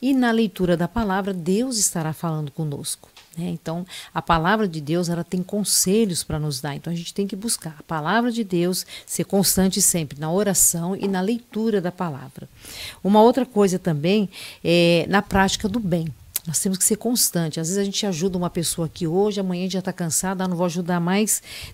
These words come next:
ninguém, né? Então, em segundo Tessalonicenses três treze, ele diz assim, "E vós, irmãos, não canseis de fazer o bem."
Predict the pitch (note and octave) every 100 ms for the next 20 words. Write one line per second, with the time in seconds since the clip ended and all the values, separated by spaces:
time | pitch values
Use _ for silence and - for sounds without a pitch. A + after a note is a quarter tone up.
0 | - A3 G#3 E3+ C#3+ - - - - E3+
1 | F#3 G3+ - - E3+ - G#3 G3+ - E3
2 | A#3 D4 C4+ A#3 - F#3+ F3 D#3+ - F#3+
3 | F#3+ - D#3 - F#3+ G#3+ A#3 - - F#3
4 | A3 G#3+ D#3 D#3+ D#3+ E3 D#3 F3 F3+ F3+
5 | - D#3+ C#3+ - - - - - - -
6 | - - - - - - - - F#3 D#3+
7 | C3+ F3+ G#3+ A#3 F3 E3 D#3 C#3+ C#3 -
8 | - E3 F3 F3+ F#3+ A#3+ C4+ A3+ G#3+ -
9 | F#3 F3+ F#3+ F3+ - F3 D3 E3 D3+ C#3
10 | C#3